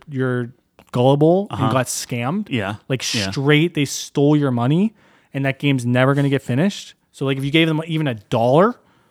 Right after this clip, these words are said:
Speaker 1: it's like you literally crumpled up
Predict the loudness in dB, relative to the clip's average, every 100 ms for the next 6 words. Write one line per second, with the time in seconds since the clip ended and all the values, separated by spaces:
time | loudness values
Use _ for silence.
0 | _ _ _ _ -12 -10 -10 -10 -4 2
1 | 6 6 6 0 -6 _ -2 0 2 2
2 | 2 2 0